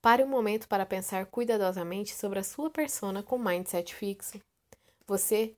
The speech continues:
vai nomeá-la em alusão a alguém em sua vida? Um personagem de um livro ou um filme?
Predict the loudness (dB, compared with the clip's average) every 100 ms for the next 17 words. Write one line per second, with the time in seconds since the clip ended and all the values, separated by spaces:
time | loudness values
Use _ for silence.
0 | _ 0 2 2 0 2 0 0 0 0
1 | -2 -4 -2 0 0 0 -2 -2 -4 -4
2 | 2 2 2 0 -2 -2 -2 0 -2 -4
3 | -6 -10 _ _ _ _ _ _ _ _
4 | _ _ _ _ _ _ _ _ _ _
5 | _ _ _ _ _ _ _ _ _ _
6 | _ _ _ _ _ _ 2 6 6 4
7 | 2 4 4 2 2 2 2 0 0 0
8 | 0 -4 -6 -6 -8